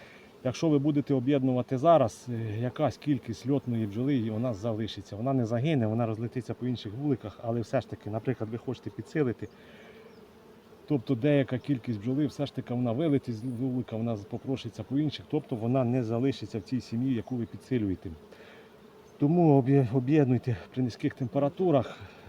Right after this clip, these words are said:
Е, що таке при низьких температурах? Це від плюс п'яти, тобто коли днем вже бджола зібралася в клуб. Нема ніякого розплоду, бджола вже зібралася в клуб.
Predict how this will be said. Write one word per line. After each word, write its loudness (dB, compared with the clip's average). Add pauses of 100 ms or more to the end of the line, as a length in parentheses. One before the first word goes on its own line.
(220)
Е, -12
що -6
таке -8
при -8
низьких -8
температурах? -8
Це -2
від 2
плюс -4
п'яти, -2
тобто 2
коли 6
днем 2
вже 0
бджола 0
зібралася -2
в -14
клуб. -8
Нема 0
ніякого 0
розплоду, -6
бджола -4
вже -6 (380)
зібралася -4
в -12
клуб. -2